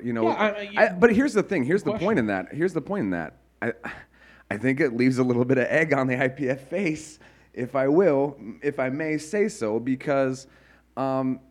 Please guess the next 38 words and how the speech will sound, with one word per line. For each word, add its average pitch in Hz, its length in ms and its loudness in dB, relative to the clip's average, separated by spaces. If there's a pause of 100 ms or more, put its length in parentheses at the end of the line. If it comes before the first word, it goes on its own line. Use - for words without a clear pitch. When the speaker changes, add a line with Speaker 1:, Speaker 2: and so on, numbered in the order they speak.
(260)
Speaker 1:
that's 165 200 -10
the 175 100 -4
whole 165 200 -2
point 170 340 -4
in 156 80 -4
the 147 60 -2
U 147 140 0
S 147 140 -8
A 151 140 -2
P 143 220 -4
L's 139 200 -2
argument 135 460 -6
with 98 100 -8
the 98 140 -8
I 95 100 -4
P 95 220 -8
F 82 180 -8
is 90 160 -12
like, 104 220 -8
"Look, 143 220 -4
Speaker 2:
Yeah. 95 60 -10
Speaker 1:
there's 98 180 -6
these 95 160 -8
other 123 180 -8
nations 120 460 -8
out 117 260 -8
there 113 300 -4
that 87 520 -12
don't 117 220 -2
do 123 120 -6
testing, 110 460 -6
do 117 160 -8
testing, 110 440 -8
blah, 117 160 -6
blah, 120 100 -10
blah, 110 160 -6
blah, 101 80 -12
blah." 104 220 -4